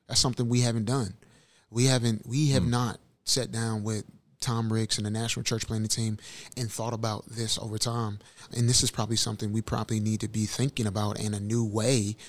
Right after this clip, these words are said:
Speaker 1: in which we think about missions, um, domestically."
Speaker 2: So there, in a nutshell, folks,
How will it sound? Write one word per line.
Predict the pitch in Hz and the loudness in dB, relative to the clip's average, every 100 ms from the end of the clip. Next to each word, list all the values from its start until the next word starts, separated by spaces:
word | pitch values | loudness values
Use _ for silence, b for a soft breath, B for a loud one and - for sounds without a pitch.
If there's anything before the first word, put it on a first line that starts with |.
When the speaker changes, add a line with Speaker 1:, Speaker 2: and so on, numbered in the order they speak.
| B B | B B
Speaker 1:
in | 117 104 | -2 0
which | 110 - | 0 0
we | 110 | -2
think | 107 | -2
about | 113 107 104 | -2 -2 0
missions, | 110 - 104 101 - - | 0 0 0 0 -2 -4
um, | 104 101 101 | -8 -8 -4
domestically." | 107 107 - 87 - - _ _ | -2 0 -2 -4 -10 -14 _ _
Speaker 2:
So | - 85 | 0 2
there, | 98 117 | 4 4
in | 113 98 | 6 4
a | |
nutshell, | 92 87 - 78 76 | 4 4 2 2 -2
folks, | 78 76 - | -4 -4 -2